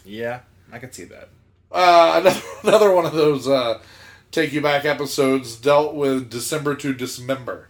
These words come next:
Speaker 1: Mm-hmm.
Speaker 2: One of the most infamous W W E pay-per-views there's ever been, which was the relaunched E C W under W W E's guidance.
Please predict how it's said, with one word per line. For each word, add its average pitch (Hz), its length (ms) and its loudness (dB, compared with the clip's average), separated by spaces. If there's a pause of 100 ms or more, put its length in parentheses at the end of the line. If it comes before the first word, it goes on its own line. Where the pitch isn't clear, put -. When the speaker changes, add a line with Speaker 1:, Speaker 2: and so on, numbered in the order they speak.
Speaker 1:
Mm-hmm. 104 540 -14
Speaker 2:
One 156 140 -2
of 151 80 -2
the 156 100 -4
most 139 320 -2 (100)
infamous 160 760 0
W 127 280 -2
W 120 320 -6
E 120 140 -8
pay-per-views 113 920 -10 (360)
there's 131 340 -4
ever 190 280 4
been, 98 480 -12 (420)
which 135 200 -8
was 131 220 -2
the 135 140 -2
relaunched 143 760 0
E 143 140 -10
C 131 240 -8
W 120 500 -6
under 110 220 -8
W 110 280 -6
W 107 320 -6
E's 107 200 -10
guidance. 107 720 -8